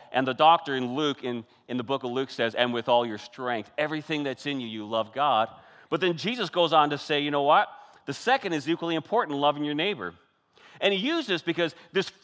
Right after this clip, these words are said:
first part of loving the Lord your God with all your heart, all your soul, and your mind, this, this, this was known to the Jewish people as the Shema, which was the, the, the center of their morning and their evening prayers. They said this every day. It was prefaced with,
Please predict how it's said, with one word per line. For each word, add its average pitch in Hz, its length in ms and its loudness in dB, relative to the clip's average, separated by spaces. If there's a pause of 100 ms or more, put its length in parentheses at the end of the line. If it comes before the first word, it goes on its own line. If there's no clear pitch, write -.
(100)
first 285 260 -2
part 160 240 6
of 143 140 2
loving 180 300 4
the 185 80 -2
Lord 170 200 2
your 156 80 -6
God 156 240 6
with 160 120 -2
all 156 160 4
your 147 100 -2
heart, 170 300 4
all 151 120 0
your 143 140 -4
soul, 147 260 -2
and 135 60 -2
your 156 100 -2
mind, 143 360 2
this, 165 140 -8 (280)
this, 190 200 0
this 208 220 -2
was 196 220 -4
known 165 320 6 (180)
to 165 100 -4
the 147 80 -2
Jewish 175 380 -8
people 135 320 -6 (140)
as 135 160 4
the 135 80 -4
Shema, 190 360 0
which 139 200 -2
was 147 160 -2 (180)
the, 147 320 4
the, 143 140 0
the 131 100 -6
center 180 500 -2
of 147 140 4
their 143 140 2
morning 165 480 2
and 143 120 0
their 139 140 -4
evening 151 320 -2
prayers. 151 380 -2 (200)
They 131 280 0
said 165 340 -4
this 156 380 -6 (400)
every 127 240 -6
day. 143 240 -14 (840)
It 131 40 -2
was 143 100 -2
prefaced 180 420 0
with, 147 160 -2